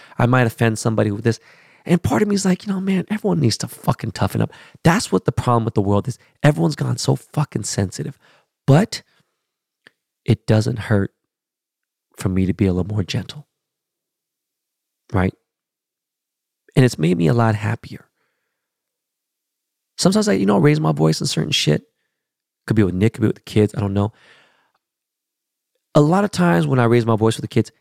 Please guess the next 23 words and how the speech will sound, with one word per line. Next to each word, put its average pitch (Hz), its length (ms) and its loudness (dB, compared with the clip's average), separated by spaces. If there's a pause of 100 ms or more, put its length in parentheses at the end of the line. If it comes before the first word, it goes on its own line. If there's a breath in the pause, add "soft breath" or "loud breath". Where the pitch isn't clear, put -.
(140)
it's 131 120 4
because 117 380 0
I'm 92 200 -4
passionate. 110 540 0
I 98 100 -4
love 98 260 0
them 113 100 2
so 113 160 0
much. 110 240 0 (220 soft breath)
I 104 100 0
want 101 240 2
them 120 140 -4
to 104 60 -2
learn. 101 440 0 (320 loud breath)
I 110 60 2
need 120 140 4
them 107 100 0
to - 120 -6 (120)
overstand 104 640 0
something. - 380 -10 (1600)
But 113 100 4
in 98 200 0
general, - 520 -2